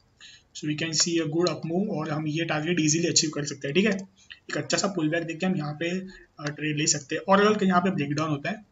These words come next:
फिर यहाँ पे breakdown होता है, तो हमें यहाँ से भी रिट्रेस लेके यहाँ तक नीचे का target ले सकते हैं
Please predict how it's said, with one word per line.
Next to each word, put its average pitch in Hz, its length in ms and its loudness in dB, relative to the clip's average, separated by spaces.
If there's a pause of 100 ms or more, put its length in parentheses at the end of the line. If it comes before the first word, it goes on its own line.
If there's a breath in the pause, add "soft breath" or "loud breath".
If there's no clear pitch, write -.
(1500 loud breath)
फिर 170 100 0
यहाँ 160 120 0
पे 165 120 -2
breakdown 147 400 0
होता 156 180 -2
है, 190 300 -8
तो 160 120 -6
हमें 170 140 -4
यहाँ 156 320 -6
से 185 140 4
भी 180 120 4
रिट्रेस 170 380 2
लेके 151 220 0
यहाँ 147 320 0
तक 170 200 -4
नीचे 156 300 0
का 170 140 -2
target 151 340 -2
ले 151 100 0
सकते 156 280 -4
हैं 196 100 -6